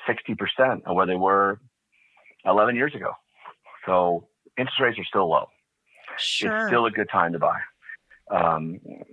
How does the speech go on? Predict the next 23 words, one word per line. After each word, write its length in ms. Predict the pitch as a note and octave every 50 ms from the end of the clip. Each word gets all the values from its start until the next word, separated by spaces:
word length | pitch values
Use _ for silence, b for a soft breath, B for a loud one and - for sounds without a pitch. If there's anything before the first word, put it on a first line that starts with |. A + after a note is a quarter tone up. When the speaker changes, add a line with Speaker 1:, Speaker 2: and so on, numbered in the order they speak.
| - - - - - - - - - G#2
Speaker 1:
we 280 | F#2+ F2+ G#2 G2+ G#2 G#2
have, 380 | G#2 G#2+ G2 F#2 F2+ F2+ F2 F2 - - - - -
to 80 | - G#2
me, 480 | G2+ G#2+ A#2 A#2+ A#2+ A2+ G#2+ G#2 - - - - - - - - - - - - - -
especially 340 | - A#2+ B2 A#2+ - B2
in 80 | G2+ G2+
California, 720 | G2 - F#2 E2+ E2 - - E2 D#2+ D#2 D2+ D2+ D2+ D#2+ F2 - _ B B B B B B B B B _ - F2
especially 460 | F2 - - A2 G#2 G2+ - - G2
in 40 | F2
a 40 | E2
place 220 | - G2 F2 -
like 100 | - D#2+ - -
San 160 | - E2+ E2
Diego, 560 | D#2+ D#2+ D#2+ D#2 D#2 D#2+ D#2+ D#2 D#2 D2+ D2 - - - _ _ - -
to 600 | - F2+ E2 E2+ - _ - - _ - - G2+
me, 280 | G2 G#2+ A2 A2+ A2 - -
it, 180 | - E2+ E2 - -
the 280 | E2+ E2 - C2+ - -
clock 280 | - - G2+ F2+ F2+ -
is 80 | F2 - -
ticking. 360 | - E2+ - - E2 E2+ - - _ _ B B B B B B B B B B -
We 160 | F#2 F#2+ F#2
had 140 | F#2 F2+ E2